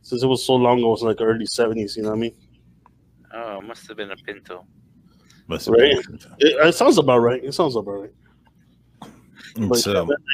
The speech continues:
Speaker 1: like I said, like, this guy was a little bit older than university kids, you know what I mean?
Speaker 3: Yeah.
Speaker 1: But since they felt confident to, like, "Yeah, I'll get a ride."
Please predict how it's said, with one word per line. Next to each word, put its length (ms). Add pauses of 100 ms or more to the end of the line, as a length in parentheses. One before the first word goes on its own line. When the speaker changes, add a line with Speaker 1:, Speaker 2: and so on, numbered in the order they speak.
(800)
Speaker 1:
like 300
I 60
said, 240
like, 260 (260)
this 200
guy 260
was 400 (220)
a 20
little 240
bit 100
older 320
than 180
university 520
kids, 320
you 100
know 80
what 100
I 20
mean? 180 (720)
Speaker 3:
Yeah. 280 (340)
Speaker 1:
But 160
since 180
they 160
felt 340
confident 480
to, 260 (480)
like, 100
"Yeah, 100
I'll 120
get 140
a 60
ride." 260